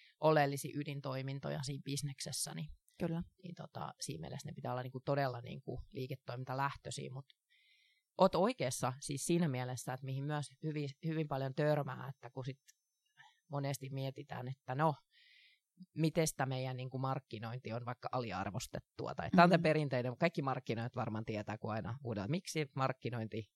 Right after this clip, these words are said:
Speaker 1: nyt tää loppunut on, ei ole kulmahuoneessa, koska
Speaker 2: Mm.
Speaker 1: kulmahuone ei ole enää trendikäs.
Speaker 2: Kyllä.
Speaker 1: Niin tota, kulmahuoneita enää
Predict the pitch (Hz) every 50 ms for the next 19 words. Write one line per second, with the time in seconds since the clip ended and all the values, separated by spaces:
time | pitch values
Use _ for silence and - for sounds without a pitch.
0 | _ - 151 - _ - 185 170 147 127 127 - - 123 120 120 - 117 120 -
1 | - 110 123 107 101 113 - - - 175 175 - 120 123 123 120 - 69 71 104
2 | - - - - - 175 170 165 160 - 135 127 117 113 127 113 110 104 98 98
3 | 98 92 104 107 107 101 104 113 - - - 87 87 90 95 - - - 151 -
4 | - 180 165 156 160 170 - - - - - _ - 175 - 165 92 - - 139
5 | 131 135 - _ _ _ _ _ _ _ - 135 117 107 110 113 127 120 113 110
6 | 110 113 113 104 117 117 120 123 120